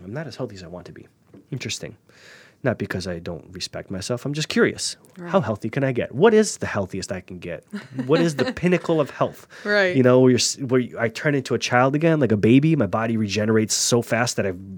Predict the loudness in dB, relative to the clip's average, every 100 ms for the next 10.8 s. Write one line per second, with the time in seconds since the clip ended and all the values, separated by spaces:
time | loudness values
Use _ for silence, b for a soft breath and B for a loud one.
0 | -16 B B B B B -2 -2 -6 _
1 | _ -2 0 0 0 0 0 4 4 4
2 | 2 0 -2 0 0 2 2 0 0 -4
3 | -2 -4 0 2 4 4 4 2 6 6
4 | 6 2 -8 -18 -10 -6 2 2 2 B
5 | B B B B _ _ -4 -2 2 4
6 | 4 4 -2 0 0 -2 -14 _ _ -20
7 | _ _ _ _ _ _ -6 -4 -2 -6
8 | -8 -12 -10 -10 -12 -10 -10 -8 -8 -8
9 | -10 -12 -16 -14 -10 -4 -2 0 -2 -2
10 | 0 2 2 -2 -2 -4 -4